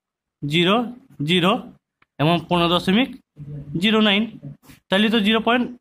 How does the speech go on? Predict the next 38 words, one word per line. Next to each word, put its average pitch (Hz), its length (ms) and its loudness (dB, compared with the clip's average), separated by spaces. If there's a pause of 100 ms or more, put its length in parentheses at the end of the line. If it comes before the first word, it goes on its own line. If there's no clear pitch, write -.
(180)
ওয়ান 196 200 2
হচ্ছে, 165 180 -2
তাই 208 160 0
তো? 202 80 2 (400)
পয়েন্ট, 190 260 2 (340)
জিরো 185 200 2
পয়েন্ট 190 220 2
ওয়ান। 120 140 2 (680)
তাহলে 165 280 2
এখানে 214 200 0 (100)
বল-, 214 300 0
কী 220 80 0
বলছে 220 200 2
দেখুন, 196 260 2 (800)
কতজন 214 360 0
আছে 226 200 0
ছেলে, 220 320 2
ছেলে 214 200 0
মেয়ে 220 120 2
আছে? 247 120 0 (120)
চল্লিশ 175 320 2
জন। 123 120 0 (480)
তাহলে 185 200 2
চল্লিশ 202 440 0
জনে 233 160 2
তো 254 100 0 (200)
জিরো 233 160 2
পয়েন্ট 240 200 0
ওয়ান 240 140 2
করে 247 160 0
কমছে, 247 340 0 (1700)
তাহলে 196 180 2 (140)
চল্লিশ 208 240 2
জনের 226 280 2
জিরো 214 160 2
পয়েন্ট 220 220 0
করে 233 140 2 (340)
কমবে, 226 280 4